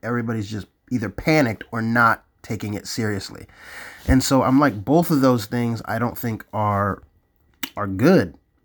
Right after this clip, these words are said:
You know what I mean? Like, why are you, why are you, s-, you know,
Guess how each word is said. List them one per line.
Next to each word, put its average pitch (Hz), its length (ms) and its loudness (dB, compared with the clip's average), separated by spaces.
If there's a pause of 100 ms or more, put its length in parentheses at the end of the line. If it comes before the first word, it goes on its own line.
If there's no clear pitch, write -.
(460)
You 110 60 -8
know 113 60 -2
what 117 80 2
I - 20 2
mean? 143 160 4
Like, 120 200 0
why 113 160 4
are 170 120 6
you, 160 200 2 (140)
why 123 160 0
are 190 100 4
you, 175 160 2
s-, - 180 -8 (1800)
you 175 120 6
know, 127 260 4